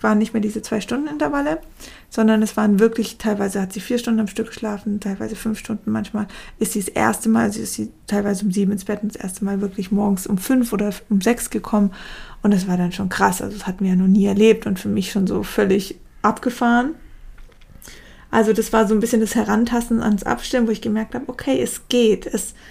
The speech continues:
sie braucht einfach Alternativen, sie braucht andere Möglichkeiten, sich zu regulieren. Es ging vor allen Dingen um die Regulation.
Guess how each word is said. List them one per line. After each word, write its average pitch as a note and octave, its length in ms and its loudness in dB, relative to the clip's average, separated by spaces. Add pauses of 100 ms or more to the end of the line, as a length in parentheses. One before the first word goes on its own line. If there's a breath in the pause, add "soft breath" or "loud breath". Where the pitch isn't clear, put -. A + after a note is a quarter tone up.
(200 loud breath)
sie - 140 -4
braucht A#3+ 320 4
einfach A#3 260 0
Alternativen, A3+ 800 0
sie G#3+ 80 -2
braucht - 280 -2
andere A3 240 2
Möglichkeiten, A3 760 0
sich G#3+ 240 -4
zu A3+ 120 -2
regulieren. G#3+ 540 4
Es G#3 160 -4
ging A3 180 2
vor A#3+ 140 -6
allen G#3+ 280 4
Dingen G#3 160 4
um G3+ 260 2
die G#3+ 100 -2
Regulation. G#3+ 920 -2